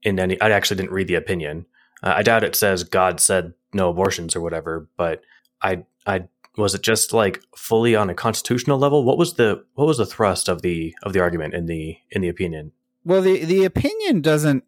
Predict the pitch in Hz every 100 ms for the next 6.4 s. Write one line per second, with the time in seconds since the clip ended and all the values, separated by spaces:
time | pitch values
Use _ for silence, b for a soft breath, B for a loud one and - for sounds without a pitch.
0 | _ 139 - - 139 131 127 110 135 120
1 | 110 95 101 98 98 107 98 90 104 110
2 | - 101 95 87 - - 117 104 - 101
3 | 90 82 92 85 - - _ B B -
4 | 123 110 98 107 110 104 98 110 98 95
5 | 95 95 92 92 90 107 95 - - 101
6 | 85 - -